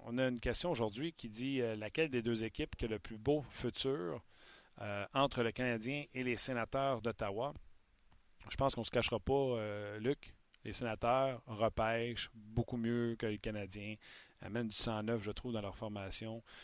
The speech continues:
Euh, normalement, beaucoup plus facilement. Il y a comme eu un, un creux de vague, là. Tu sais, White, c'est pas arrivé, euh, euh, mais tu sais, on voit les Chabot, Lajoie. Ils sont allés chercher Philippe Gustafsson dans le filet des Penguins de Pittsburgh,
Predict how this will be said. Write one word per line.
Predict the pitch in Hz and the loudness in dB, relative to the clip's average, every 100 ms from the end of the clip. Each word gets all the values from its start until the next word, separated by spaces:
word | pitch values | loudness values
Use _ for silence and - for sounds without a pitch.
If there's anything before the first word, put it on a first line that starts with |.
| - - | -18 -16
Euh, | - | -6
normalement, | 113 143 185 127 127 123 110 117 131 | 4 8 8 6 2 2 2 2 0
beaucoup | 110 - | -2 -6
plus | - | -2
facilement. | 123 - 117 | 0 0 -2
Il | |
y | |
a | 117 | 0
comme | 196 | 0
eu | 202 | 4
un, | 151 117 113 107 | 4 4 0 -2
un | |
creux | - 123 | -2 -2
de | 110 | 2
vague, | 120 120 | 2 2
là. | 95 | -4
Tu | - 135 | -4 -2
sais, | |
White, | 123 110 139 131 - | 2 4 2 2 -4
c'est | - 104 | -4 -2
pas | 110 | -2
arrivé, | 104 107 110 117 117 120 110 | -2 -4 -2 0 0 0 -2
euh, | 104 98 - - - - _ | -4 -6 -12 -20 -20 -20 _
euh, | - - - 50 - - | -10 -8 -8 -8 -10 -6
mais | 110 113 | -2 0
tu | - | 2
sais, | 139 | 2
on | 113 | 2
voit | 104 127 | 4 4
les | 117 | 4
Chabot, | 98 117 98 101 107 - | 0 0 -2 -2 -4 -4
Lajoie. | 98 98 98 98 101 104 101 - - - | -6 -6 -6 -4 -2 -4 -6 -12 -20 -14
Ils | - | -6
sont | 110 110 | -4 0
allés | 107 | 0
chercher | 107 123 | 0 0
Philippe | 120 120 120 | 0 -4 -2
Gustafsson | 107 - 101 - 117 | -4 -2 -2 -2 -2
dans | 110 | -2
le | 101 | -4
filet | - 104 107 | -6 -2 -2
des | 101 | -2
Penguins | 98 104 107 | -4 -4 -2
de | |
Pittsburgh, | 104 95 110 113 | -4 -2 -2 -2